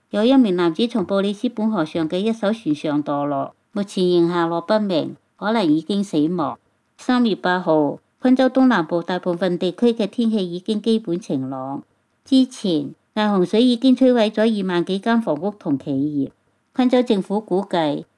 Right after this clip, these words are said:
私人保險對住宅同企業嘅索賠將超過九點三六億元，而維修道路、橋梁、電力線同鐵路等公共基礎設施嘅費用將超過五億元。洪水仲將令到昆州呢個年度嘅經濟增長減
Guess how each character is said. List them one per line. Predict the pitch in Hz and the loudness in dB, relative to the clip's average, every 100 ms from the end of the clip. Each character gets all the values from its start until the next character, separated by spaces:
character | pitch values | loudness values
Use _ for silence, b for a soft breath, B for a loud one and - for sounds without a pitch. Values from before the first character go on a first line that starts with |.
| _ | _
私 | - | 0
人 | 262 196 | 2 2
保 | 180 208 | 0 0
險 | 214 220 | 2 0
對 | 208 | 0
住 | 185 180 | -4 -8
宅 | 170 170 | -4 -4
同 | 165 147 | -2 -2
企 | 160 175 | -2 -2
業 | 196 | -2
嘅 | 160 185 | -2 -4
索 | - 185 | -4 -4
賠 | 185 151 | -2 -2
將 | 220 220 | -2 -2
超 | 233 226 | 0 0
過 | 196 | -2
九 | 180 214 | -2 -6
點 | 208 190 | -4 -6
三 | 220 208 | -4 -4
六 | 190 156 | -4 -6
億 | 165 180 151 139 - _ | -6 -8 -6 -8 -10 _
元， | 190 185 | -6 -2
而 | |
維 | 185 | -2
修 | - 240 | 0 -2
道 | 240 180 165 | 0 0 2
路、 | 165 160 151 147 | 2 0 0 -4
橋 | - 156 151 | -2 0 0
梁、 | 151 143 139 | 0 -4 -6
電 | - 185 | -6 -2
力 | 190 | -2
線 | 190 220 | -2 -4
同 | 202 170 | 0 -2
鐵 | - 202 | -2 -2
路 | 190 165 | 0 0
等 | 185 208 | -2 -2
公 | 247 | -2
共 | 226 330 | -2 0
基 | 233 226 | 0 0
礎 | 208 | -2
設 | 202 190 | -4 -10
施 | - 226 | -6 -4
嘅 | 208 | -2
費 | 190 185 | -4 -2
用 | 175 165 | 0 0
將 | 165 214 | 0 -4
超 | 202 226 | -4 -4
過 | 202 170 165 | -2 0 0
五 | 151 | 0
億 | 156 180 170 143 | 0 -4 -4 -6
元。 | - _ _ | -8 _ _
洪 | 202 196 | -2 2
水 | 220 | 2
仲 | 240 214 | 2 0
將 | 202 254 | 2 2
令 | 214 196 | 2 0
到 | 214 | -2
昆 | 214 233 | 0 0
州 | 240 | 2
呢 | 240 240 | 2 0
個 | 208 | 0
年 | 185 156 | 2 0
度 | 147 160 | 0 -2
嘅 | 185 | -2
經 | 180 220 | -2 -2
濟 | 196 170 | 0 -2
增 | 208 202 | -2 -2
長 | 190 156 180 190 | -2 -2 -2 -2
減 | 220 | -4